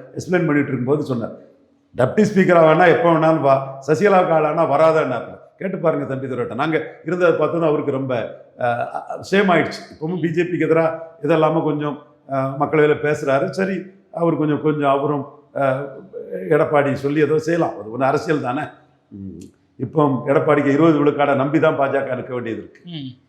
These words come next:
Speaker 1: So, அஹ், இந்த கட்டத்துக்குள்ள, அஹ், ஓ பி எஸ்க்கு என்ன நல்லது நடக்குதுங்கிறத பொறுத்திருந்து பார்ப்போம்.
Speaker 2: ஓகே.
Speaker 1: அதையும் தாண்டி லார்ஜர் பிளான் எதுவும் இருக்குதா?
Speaker 2: ஓகே.
Speaker 1: அஹ், சிம்ப-, அஹ், பொதுச் செயலாளர் செல்லாதுன்னு சொல்லி ஓ பி எஸ்க்கு ஏதாவது நல்லது நடக்குதா? நடந்தா நல்லது.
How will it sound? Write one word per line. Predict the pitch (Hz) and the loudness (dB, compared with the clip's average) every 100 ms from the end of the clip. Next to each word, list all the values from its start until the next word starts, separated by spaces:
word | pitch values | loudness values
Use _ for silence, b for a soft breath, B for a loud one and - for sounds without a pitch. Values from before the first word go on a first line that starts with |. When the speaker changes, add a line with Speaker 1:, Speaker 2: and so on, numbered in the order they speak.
| _ _ - | _ _ -4
Speaker 1:
So, | 214 190 - - - - - | 0 0 0 -10 -18 -12 0
அஹ், | 135 131 127 143 | 2 2 2 0
இந்த | 156 | 0
கட்டத்துக்குள்ள, | 160 143 165 160 117 135 156 - - _ _ _ - | 2 0 -2 -6 -4 -4 -4 -8 -14 _ _ _ -8
அஹ், | 151 131 123 131 | 0 2 2 -2
ஓ | - 175 | 2 2
பி | 170 | 2
எஸ்க்கு | 165 - 135 202 | 0 0 -6 0
என்ன | 175 165 170 | 2 4 4
நல்லது | 147 143 139 | 2 2 2
நடக்குதுங்கிறத | 127 113 117 101 131 | -2 -4 -6 -6 -6
பொறுத்திருந்து | 139 127 120 117 120 | -6 -6 -6 -8 -8
பார்ப்போம். | - 104 165 175 | -8 -6 -2 -2
Speaker 2:
ஓகே. | - - - | -2 -12 -2
Speaker 1:
அதையும் | 127 190 202 | 2 4 4
தாண்டி | 175 175 180 233 - - - - | 2 2 2 0 -2 -10 -12 2
லார்ஜர் | 156 202 196 175 | 4 4 2 0
பிளான் | - 170 180 - - - | 4 4 4 -2 -12 -4
எதுவும் | 147 165 156 | 0 0 0
இருக்குதா? | 143 - 123 131 120 - - | -2 -2 0 0 0 -4 -14
Speaker 2:
ஓகே. | 135 120 117 | -18 -16 -4
Speaker 1:
அஹ், | 131 127 127 | 0 0 0
சிம்ப-, | 120 170 185 165 - - _ - | -4 -4 -2 -4 -8 -14 _ -4
அஹ், | 135 131 131 - | -2 -2 -4 -4
பொதுச் | 175 - | -4 0
செயலாளர் | 185 165 147 | 2 4 2
செல்லாதுன்னு | 147 156 170 165 160 | 2 4 4 4 0
சொல்லி | 131 147 151 135 - _ | -2 -2 -2 -6 -14 _
ஓ | - 147 | -2 0
பி | 151 156 | 0 -2
எஸ்க்கு | 135 139 | -2 -2
ஏதாவது | 135 143 | 0 0
நல்லது | 131 151 147 | 2 0 0
நடக்குதா? | 135 127 113 123 127 - | -2 -4 -4 -4 -4 -6
நடந்தா | 117 143 156 180 | -4 -2 2 2
நல்லது. | 175 165 156 | 2 0 0